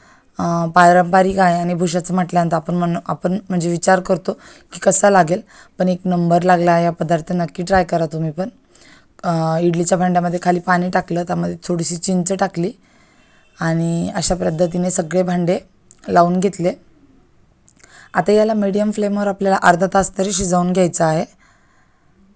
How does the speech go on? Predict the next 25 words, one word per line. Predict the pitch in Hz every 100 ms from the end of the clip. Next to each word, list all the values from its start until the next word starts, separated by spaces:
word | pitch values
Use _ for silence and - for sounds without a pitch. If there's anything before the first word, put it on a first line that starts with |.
| _ _ _ -
अर्ध्या | 170 175 180
तासासाठी | 180 - - 170 180
कु-, | - 175
अ, | 175 165 170
इडलीचं | 170 175 180
झाकण | 180 170 175 175
बंद | 180 180
करून | 180 185 185
घेतलं. | 185 180 165 - _ _ _ - - - -
आता | 165 180
अर्धा | 170 180
तास | 185
झालेला | 180 190 175 180
आहे, | 175 175 - -
आपण | 165 180 170
खोलून | 185 175 175
पाहूयात. | 185 170 180 - _ _ _ _ _ _
पाहू | 175
शकता | 165 170 -
किती | 147 180
छान | 170 180 175
असे | 170
साईडनं | 170 180 165 170
फुगलेले | 180 175 170 170
आहेत | 175